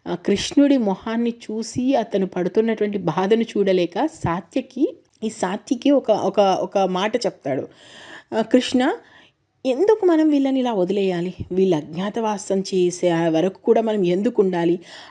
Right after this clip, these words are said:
అరణ్యవాసము, అజ్ఞాతవాసం చేస్తున్నంతప్పుడు మనము, ఆ, వీళ్ళని ఇలా గాలికి వదిలేసినట్టు ఉండకుండా నా దగ్గర ఒక ఆలోచన ఉంది, చెప్తాను విను" అంటాడు. అదేంటంటే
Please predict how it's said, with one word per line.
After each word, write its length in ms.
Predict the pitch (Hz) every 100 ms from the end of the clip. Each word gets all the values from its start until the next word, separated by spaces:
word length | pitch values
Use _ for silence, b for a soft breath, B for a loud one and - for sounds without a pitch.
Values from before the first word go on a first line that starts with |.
| -
అరణ్యవాసము, 920 | 277 302 339 311 277 269 262 254 254
అజ్ఞాతవాసం 800 | 202 175 233 240 226 220 202 220
చేస్తున్నంతప్పుడు 1120 | 208 202 202 - 220 202 196 190 - 220 339 415
మనము, 540 | 202 233 311 330 311 B B B -
ఆ, 160 | 208 220
వీళ్ళని 420 | 220 254 247 247
ఇలా 120 | 240
గాలికి 480 | 220 185 190 262 -
వదిలేసినట్టు 560 | 214 214 214 214 196
ఉండకుండా 500 | 180 185 185 180 202
నా 200 | 302 247
దగ్గర 240 | 196 185 247
ఒక 120 | 262
ఆలోచన 480 | 170 185 240 233 196
ఉంది, 180 | 175 220
చెప్తాను 520 | - 170 - 202 202
విను" 220 | 165 190
అంటాడు. 420 | 196 147 - 139 - b b b b
అదేంటంటే 800 | 208 226 285 330 196 196 294 440